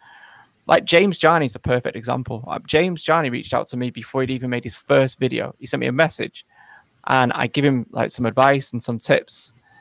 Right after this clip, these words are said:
and what I thought, and he told me about his video he was thinking. I was like, "Oh, this is a good thing to watch. You should check this out. This is a good thing to do."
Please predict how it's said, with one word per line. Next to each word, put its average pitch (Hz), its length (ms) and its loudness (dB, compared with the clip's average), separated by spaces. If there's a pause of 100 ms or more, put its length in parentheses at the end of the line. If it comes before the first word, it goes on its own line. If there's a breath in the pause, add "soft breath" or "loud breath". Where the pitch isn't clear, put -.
(320 soft breath)
and 120 320 4
what 127 120 6
I 123 140 0
thought, 131 480 4
and 123 100 -2
he 120 80 -4
told 139 240 2
me 131 60 0
about 123 160 0
his 117 80 -8
video 135 220 -2
he 127 40 -2
was 123 120 -8
thinking. 127 260 -6
I 123 40 -4
was 117 120 -8
like, 131 120 -6
"Oh, 131 200 2
this 131 180 -4
is 139 80 -6
a 127 60 -4
good 123 160 -4
thing 120 160 -2
to 120 80 -4
watch. 147 360 2
You - 80 -16
should - 120 -16
check 131 120 -2
this - 200 -4
out. 147 240 4
This 123 100 -8
is - 60 -10
a 127 60 -8
good 117 120 -10
thing 120 120 -8
to 131 140 -6
do." 131 60 -16